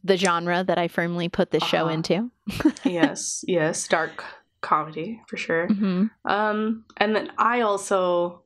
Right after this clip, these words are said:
Speaker 2: love Ardal O'Hanlon, personally.
Speaker 1: And I don't even know who
Speaker 2: Um,
Speaker 1: that is, but
Speaker 2: Okay, so he
Speaker 1: <laughs>
Speaker 2: plays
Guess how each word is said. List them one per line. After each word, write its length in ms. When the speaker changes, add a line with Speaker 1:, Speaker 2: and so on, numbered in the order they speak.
Speaker 2:
love 680
Ardal 360
O'Hanlon, 760
personally. 480
Speaker 1:
And 80
I 80
don't 140
even 160
know 100
who 80
Speaker 2:
Um, 60
Speaker 1:
that 140
is, 420
but 140
Speaker 2:
Okay, 280
so 320
he 340
Speaker 1:
<laughs> 140
Speaker 2:
plays 540